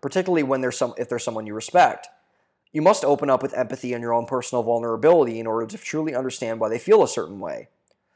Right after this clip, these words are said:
Push back in a way that you can meet them where they are and further understand them before you go and try to make an argument why yours is better. Because there are situations where, if you have good values,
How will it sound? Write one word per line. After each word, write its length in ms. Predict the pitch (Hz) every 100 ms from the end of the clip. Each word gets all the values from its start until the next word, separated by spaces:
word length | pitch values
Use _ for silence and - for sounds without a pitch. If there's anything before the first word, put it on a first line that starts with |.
| _ _ _
Push 180 | 175 165
back 260 | 185 196 196
in 80 |
a 60 | 143
way 180 | 127 123
that 100 | 131
you 100 | 131
can 240 | 131 123 135
meet 220 | 135 139
them 220 | 135 123
where 160 | 120 123
they 140 | 127
are 220 | 113 113
and 120 | 113
further 320 | - 131 123 120
understand 500 | 113 - 170 202 123
them 220 | 98 110 _ _
before 240 | 127 147 147
you 120 | 143
go 160 | 131
and 100 | 131
try 120 | 131 123
to 40 |
make 160 | 120 117
an 80 |
argument 380 | 120 113 117 113
why 100 | 120
yours 260 | 104 98 101
is 120 | 113
better. 420 | 147 147 107 - _ _ _ _ _ _ _ _ _ _ _ _ _ _ _ _
Because 240 | - 196 185
there 100 | 185
are 40 |
situations 720 | - 233 254 190 151 160 131
where, 340 | 131 123 117 123
if 100 | 135
you 100 | 131
have 140 | 110
good 140 | 127
values, 600 | 110 156 185 113 87 -